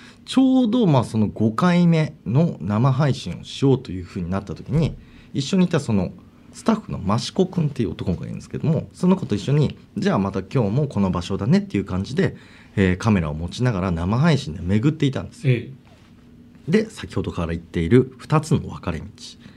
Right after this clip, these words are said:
Speaker 1: 左に行くところで、入り口に、先ほど言ってなかったんですけれども、鳥居があるんですね。
Speaker 2: うん。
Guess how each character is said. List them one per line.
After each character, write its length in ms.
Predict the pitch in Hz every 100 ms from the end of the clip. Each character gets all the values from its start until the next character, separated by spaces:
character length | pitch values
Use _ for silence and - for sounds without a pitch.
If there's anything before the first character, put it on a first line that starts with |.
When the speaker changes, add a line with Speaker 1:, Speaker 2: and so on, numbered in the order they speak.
| - - - - -
Speaker 1:
左 320 | - 135 185
に 180 | 175 151
行 60 | -
く 240 | 95 76 - - - - -
と 80 | -
こ 120 | 107
ろ 100 | 90
で、 180 | 73 - -
入 160 | 120 170
り 80 | 233
口 280 | 226 - 175
に、 220 | 135 87 - - - - -
先 260 | - 151 139
ほ 60 |
ど 60 | 170
言 80 | 160
っ 40 |
て 60 | 147
な 80 | 117
か 80 |
っ 40 | 90
た 100 | 73
ん 20 |
で 60 | -
す 80 | -
け 60 |
れ 60 | 71
ど 60 |
も、 200 | 80 78 76 - - - - - - -
鳥 360 | - 180 294 392
居 40 |
が 120 | 381
あ 40 | 220
る 80 | -
ん 60 |
で 80 | -
す 120 | -
ね。 100 | 160
Speaker 2:
う 60 | 175
ん。 200 | 139 -